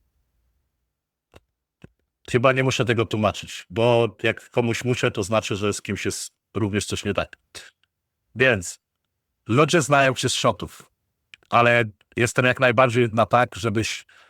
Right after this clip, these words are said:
zgłosił wszystkich shoterów, nie? Zgłoś wszystkich shoterów, niech znikną twoje treści z TikToka. No po prostu niesamowite, nie?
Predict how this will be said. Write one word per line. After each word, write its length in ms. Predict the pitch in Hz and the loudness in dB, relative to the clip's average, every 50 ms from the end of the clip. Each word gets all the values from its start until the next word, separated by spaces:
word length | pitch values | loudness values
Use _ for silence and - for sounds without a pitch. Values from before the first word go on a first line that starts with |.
| _ _ _ _ _ | _ _ _ _ _
zgłosił 540 | - - - - 139 151 156 - - 151 127 | -12 -10 -4 2 4 4 4 4 4 0 -2
wszystkich 420 | - - - 107 - - 117 - | -2 -2 -4 -4 -4 -6 -6 -4
shoterów, 460 | - 127 110 - 107 101 85 78 - | -4 -4 -2 0 -2 -2 -2 -6 -8
nie? 180 | - 95 104 107 - | -8 -8 -8 -8 -8
Zgłoś 440 | - - - 95 135 156 170 - - | -12 -12 -4 0 4 4 4 4 2
wszystkich 400 | - - 156 156 - - 127 - | 0 -2 -2 -2 -2 -4 -6 -2
shoterów, 480 | - 131 113 - 127 123 127 117 - | -2 0 2 2 2 2 2 0 -2
niech 180 | 123 120 - - | -2 -4 -4 -4
znikną 460 | - - - 147 165 - - 147 135 | -8 -6 -4 -4 -4 -2 0 0 0
twoje 280 | 110 - - 135 131 123 | 0 2 2 2 2 2
treści 560 | - 127 120 113 - - - 131 135 139 139 _ _ _ _ _ _ _ _ _ _ _ _ _ _ _ _ | 2 0 0 0 0 -2 -4 -4 -4 -4 -6 _ _ _ _ _ _ _ _ _ _ _ _ _ _ _ _
z 140 | - - | -16 -8
TikToka. 540 | - - 120 - - 131 113 - - 78 67 - _ _ _ _ _ _ _ _ - | -6 -6 -6 0 2 2 2 2 0 -6 -8 -10 _ _ _ _ _ _ _ _ -2
No 120 | 113 127 | 0 2
po 140 | - 147 139 | 4 2 4
prostu 640 | - 143 147 127 - - 156 143 139 139 135 127 - _ _ _ _ _ _ _ _ _ _ _ _ _ _ _ _ _ _ _ | 4 4 2 2 2 2 2 2 4 2 0 -2 -6 _ _ _ _ _ _ _ _ _ _ _ _ _ _ _ _ _ _ _
niesamowite, 800 | 110 117 139 135 - - 160 156 151 147 143 143 104 87 107 101 | -4 -2 0 0 2 4 4 4 4 4 4 2 0 0 0 0
nie? 280 | 95 107 117 135 127 - | 2 2 0 0 0 -6